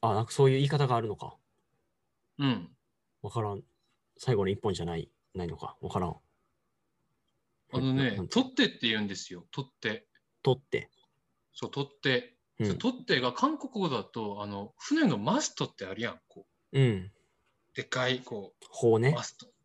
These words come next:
Speaker 1: うん。
Speaker 2: そう。それを取っ手って言うんだけど、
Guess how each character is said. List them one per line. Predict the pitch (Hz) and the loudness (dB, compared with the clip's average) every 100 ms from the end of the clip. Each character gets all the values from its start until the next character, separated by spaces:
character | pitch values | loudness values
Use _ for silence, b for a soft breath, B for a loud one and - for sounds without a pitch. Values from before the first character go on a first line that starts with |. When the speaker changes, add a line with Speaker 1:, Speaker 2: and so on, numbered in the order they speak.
| - | -6
Speaker 1:
う | 110 | -4
ん。 | 104 | -2
Speaker 2:
そ | 95 104 | -4 -8
う。 | - _ _ _ _ _ _ _ _ _ _ | -12 _ _ _ _ _ _ _ _ _ _
そ | - 254 | -2 2
れ | 294 | 4
を | |
取 | - 254 | 4 2
っ | - | 0
手 | |
っ | 139 | -4
て | - 107 | -2 -4
言 | |
う | 101 | -4
ん | |
だ | 90 | -4
け | 92 | -6
ど、 | 113 101 | -6 -6